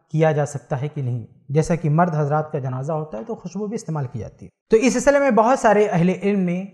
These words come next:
इसके जवाज़ की बात कही है और यही बात दुरुस्त मालूम होती है। चुनांचे बुखारी और मुस्लिम वगैरह की रवायत है, सही बुखारी हदीस नंबर एक हज़ार दो सौ तिरपन, मुस्लिम में भी ये रवायत है। उसमें है कि उम्मे अतिया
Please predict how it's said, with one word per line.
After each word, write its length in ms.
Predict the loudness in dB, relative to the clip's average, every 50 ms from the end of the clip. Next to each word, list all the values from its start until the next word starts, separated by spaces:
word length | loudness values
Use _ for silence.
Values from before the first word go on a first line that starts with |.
| _ _ _ _ _ _ -10
इसके 300 | -10 -6 -2 0 0 2
जवाज़ 460 | 2 2 4 6 6 4 4 2 0
की 100 | 0 2 2
बात 240 | 2 2 2 0 0
कही 220 | 2 4 4 4 4
है 140 | 2 0 -4 -10 _ _ _ _ _ _ _ _ _ _ _ _ _ _ _ _ 2
और 460 | 4 6 8 8 6 4 2 0 -4 -4 0
यही 240 | 2 2 4 4 2 4 4
बात 320 | 4 6 4 4 2 -2 -4 -4 -4 -4 -6 -8 -14 -20 _ _ _ _ _
दुरुस्त 300 | -4 -2 0 0 0 2 4
मालूम 260 | 4 6 6 6 6
होती 260 | 4 4 4 2 0 0
है। 80 | 0 -2 -6 _ 0
चुनांचे 360 | 4 4 4 4 4 4 4
बुखारी 340 | 4 4 4 4 4 4 4
और 60 | 2
मुस्लिम 260 | 2 2 2 2 4
वगैरह 220 | 4 6 6 4 6
की 120 | 6 4
रवायत 420 | 6 6 6 6 6 4 4 2
है, 100 | -2 -4 -4 -6 -12 _ _ _ _ _ _ _ _ _
सही 180 | -2 0 0 2
बुखारी 280 | 2 0 0 0 0 0
हदीस 240 | 0 -2 -2 -4 -4
नंबर 140 | -6 -4 -4
एक 180 | -4 -4 -2 0
हज़ार 200 | 0 0 -2 0
दो 140 | -2 -2 -2
सौ 160 | -2 -6 -10 -10 -12 -14 _
तिरपन, 360 | -4 -4 -4 -4 -4 -8 -8 -10 -14 _ _ _ -2
मुस्लिम 260 | 0 2 4 4 4
में 140 | 4 4 6
भी 80 | 6
ये 60 | 6 6
रवायत 300 | 6 6 6 6 4 2 -4
है। 80 | -8 -8 -12 -18 _ _ _ _ _ _ _ _ _
उसमें 280 | -4 -2 0 0 2 4
है 220 | 6 6 4 4
कि 220 | 2 0 -2 -2 0 0 0 -2 -2 -4 -8 -14 _ _ _ _ _ _
उम्मे 300 | -2 0 0 2 2 2 2
अतिया 520 | 2 0 0 0 2 0 4 4 4 4